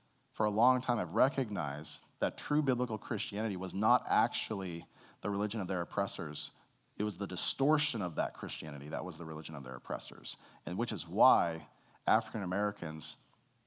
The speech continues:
could still embrace the Christianity that their oppressors claimed to have.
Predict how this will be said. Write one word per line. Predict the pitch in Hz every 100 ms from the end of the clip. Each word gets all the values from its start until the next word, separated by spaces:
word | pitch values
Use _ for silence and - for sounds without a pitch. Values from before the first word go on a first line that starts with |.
| _ _ _ _ _ _ -
could | 120 -
still | - 117 -
embrace | 101 92 85 90 107 87 82 - - - _ _ _ _ _ _ -
the | 98
Christianity | - 117 - 98 101 95 92
that | 87 87 92
their | 90
oppressors | - 73 - 78
claimed | - - 80 76
to | 73
have. | 62 58 53